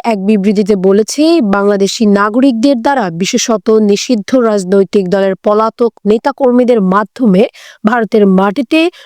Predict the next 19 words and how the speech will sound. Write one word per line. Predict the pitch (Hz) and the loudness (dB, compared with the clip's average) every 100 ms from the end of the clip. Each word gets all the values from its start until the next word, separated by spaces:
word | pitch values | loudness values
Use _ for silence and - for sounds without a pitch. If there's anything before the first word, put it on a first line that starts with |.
| _ | _
বৈধ | 190 208 220 202 285 247 | 2 4 2 0 2 2
বা | 202 185 - | 2 0 0
অবৈধভাবে | 196 185 190 175 202 175 226 233 220 - _ - | 0 0 0 0 -2 -2 -2 -2 -4 -4 _ -4
অবস্থান | 208 214 - 220 208 | 0 -2 -2 0 0
করে | 202 196 208 190 - _ | 0 2 2 -2 -10 _
কার্যালয় | - 220 190 220 208 | -4 -4 -2 0 0
স্থাপন | 196 - 190 226 214 | -4 -8 -2 -2 -2
সহ | - 214 190 269 | -2 -2 0 0
বাংলাদেশের | 247 202 190 180 - 202 180 - - _ | 0 0 0 -2 -2 -4 -4 -14 -20 _
স্বার্থবিরোধী | - 269 262 - 269 226 190 180 | -6 -4 -4 -2 0 2 2 0
যে | 190 220 240 | 0 0 0
কোনো | 254 285 262 | -2 0 2
রাজনৈতিক | 208 180 180 190 - 196 | 0 -2 0 0 -2 -2
কর্মকাণ্ড | 220 208 247 269 269 269 320 - - _ | -2 0 -2 -2 0 0 0 -2 -14 _
বাংলাদেশের | 214 226 277 311 - 311 | -2 0 0 0 0 -2
জনগণ | 220 226 240 269 311 311 - | 0 0 0 0 0 0 2
ও | 202 196 180 - _ _ - | 2 2 -4 -12 _ _ -4
রাষ্ট্রের | 233 226 - 202 | -4 -4 -2 0
বিরুদ্ধে | 196 180 170 - | 2 0 -2 -2